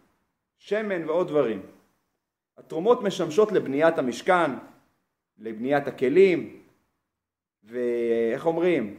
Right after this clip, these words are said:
העם שומע את הבקשה של, אה, משה רבינו, כולו נרתם בהתלהבות גדולה, בכל כוחו עבור בניית המשכן, ואני חושב שהאירוע שקרה לאחר מכן היה אולי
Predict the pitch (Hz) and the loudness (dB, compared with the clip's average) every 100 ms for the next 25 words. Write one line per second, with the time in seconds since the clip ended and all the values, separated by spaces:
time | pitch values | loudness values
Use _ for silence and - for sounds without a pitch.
0 | - 110 131 160 151 143 160 147 143 123 | -16 -6 -4 -4 -4 0 2 2 0 -4
1 | 123 120 156 151 131 123 120 113 117 - | -6 0 0 2 0 2 2 0 -4 0
2 | 156 117 160 170 147 - 151 147 127 - | 2 2 2 2 -2 -4 -2 0 -2 0
3 | 180 170 147 127 - 120 117 151 185 127 | 0 0 0 -2 -2 -2 -2 -2 -4 -2
4 | 123 139 185 190 - - - _ _ 117 | 0 4 4 4 -2 -10 -20 _ _ -18
5 | 143 214 214 170 - 196 170 170 170 156 | 2 4 4 0 4 6 6 4 2 2
6 | 175 180 143 127 - 185 208 208 - - | 0 0 -4 -6 -2 2 2 0 -8 -20
7 | _ _ _ 123 135 139 139 208 214 - | _ _ _ -12 -10 -8 -2 0 2 2
8 | 165 147 139 135 127 123 113 - - _ | 2 4 4 2 2 0 -4 -10 -20 _
9 | _ _ _ 127 147 196 165 156 147 180 | _ _ _ -8 2 2 2 0 2 6
10 | 170 147 170 190 180 160 147 165 170 165 | 6 4 2 0 0 2 6 6 6 4